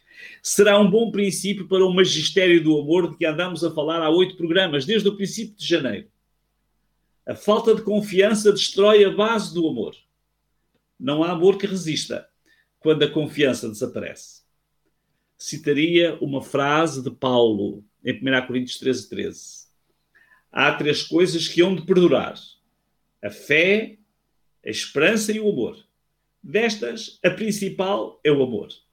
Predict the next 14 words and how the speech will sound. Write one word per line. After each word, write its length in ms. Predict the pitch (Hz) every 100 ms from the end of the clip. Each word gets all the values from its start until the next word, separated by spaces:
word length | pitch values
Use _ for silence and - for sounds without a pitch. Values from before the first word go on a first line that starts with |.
| _ _ _ _ _
que 80 | -
temos 260 | - 147 127
falado, 640 | 120 110 120 127 139 127 _ _ _
como 200 | - 123
referimos, 440 | 123 - 107 127 123
ao 120 | 113
longo 420 | 117 139 139 123
deste, 400 | 107 - - - -
destes 280 | 104 101 -
programas. 540 | - 104 - 71 -
Não 120 | 156
esqueça 600 | 233 - 190 131 - - _ _ _ _ _ _ -
de 180 | 127 156
cuidar 680 | 147 139 120 156 190 208